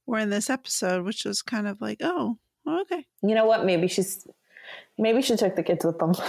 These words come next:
Speaker 2: <laughs>
Speaker 1: That's true. They're all in Ireland together. <laughs>
Speaker 2: Yeah.
Speaker 1: Uh, so that pretty much wraps up the episode. However, I do want to maybe have a final segment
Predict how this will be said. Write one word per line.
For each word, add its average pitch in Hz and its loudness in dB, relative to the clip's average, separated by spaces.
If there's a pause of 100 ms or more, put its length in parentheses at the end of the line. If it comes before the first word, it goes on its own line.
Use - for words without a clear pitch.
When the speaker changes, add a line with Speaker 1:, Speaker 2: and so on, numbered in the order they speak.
Speaker 2:
<laughs> - -6
Speaker 1:
That's - -4
true. 214 -2
They're 208 0
all 208 0
in 202 -2
Ireland 202 -2
together. 208 -6 (480)
<laughs> 294 -2 (140)
Speaker 2:
Yeah. 285 0 (1120)
Speaker 1:
Uh, 240 2
so 285 2 (120)
that 220 -2
pretty 359 2
much 285 2
wraps 262 -2
up 226 -4
the - -2
episode. 233 0
However, 240 0
I 226 0
do 254 2
want 226 0
to 196 0 (280)
maybe 202 2
have 190 -2 (360)
a 175 -2
final 220 0
segment 175 -4